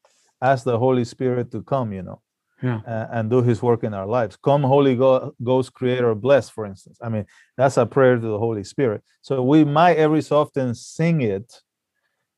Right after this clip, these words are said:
Speaker 1: uh, but we perhaps don't realize that we're actually praying to the Holy Spirit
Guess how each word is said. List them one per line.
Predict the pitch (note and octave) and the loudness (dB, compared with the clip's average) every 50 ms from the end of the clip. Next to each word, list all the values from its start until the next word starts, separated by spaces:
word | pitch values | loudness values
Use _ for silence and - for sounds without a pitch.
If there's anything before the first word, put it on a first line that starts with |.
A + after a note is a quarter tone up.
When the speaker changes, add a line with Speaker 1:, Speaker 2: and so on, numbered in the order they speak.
| _ _ _ _ _ | _ _ _ _ _
Speaker 1:
uh, | - A#2 A2+ A2+ A2 A2 A2 G#2+ | -8 -8 -6 -4 -4 -4 -4 -4
but | - A#2 B2 | -4 -4 -4
we | A#2+ C3 C3 B2 A2+ A#2 - _ _ - | -2 -2 -2 -2 -4 -10 -12 _ _ -4
perhaps | C3 A2+ G#2+ B2 C3 - A2+ | -4 0 2 2 0 0 0
don't | A#2 B2 B2 A#2+ A2 | 0 0 0 0 0
realize | A2 B2+ D3+ D#3+ C#3 A2 G2 F#2 - - - - - - - - | 0 0 0 0 0 0 -2 -4 -6 -10 -14 -20 -20 -20 -14 -10
that | A2+ G#2+ A2 | -8 -6 -4
we're | A#2 A#2 | -2 0
actually | A#2+ B2+ A#2+ - B2+ A2 G#2 G2+ | 0 0 0 0 -2 -2 -2 -4
praying | G2 - C#3 D#3 F3+ E3 A#2+ | -4 -2 -2 0 0 -2 -4
to | G#2+ A2 | -6 -8
the | G#2+ F#2+ F#2 | -8 -8 -8
Holy | G2 G2 - - G2+ | -10 -10 -12 -14 -16
Spirit | - - - - - - - | -18 -20 -20 -20 -20 -20 -20